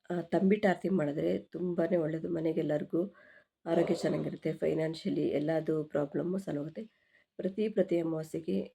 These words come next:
ಶಿವನಿಗೆ ಅಭಿಷೇಕ ಕೊಡಿ, ಜೊತೆಗೆ,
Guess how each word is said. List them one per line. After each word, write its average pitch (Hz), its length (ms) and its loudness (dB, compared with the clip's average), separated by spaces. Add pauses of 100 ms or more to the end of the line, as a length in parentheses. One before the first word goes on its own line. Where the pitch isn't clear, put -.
ಶಿವನಿಗೆ 165 380 -2
ಅಭಿಷೇಕ 165 380 0
ಕೊಡಿ, 190 480 -2 (460)
ಜೊತೆಗೆ, 175 600 4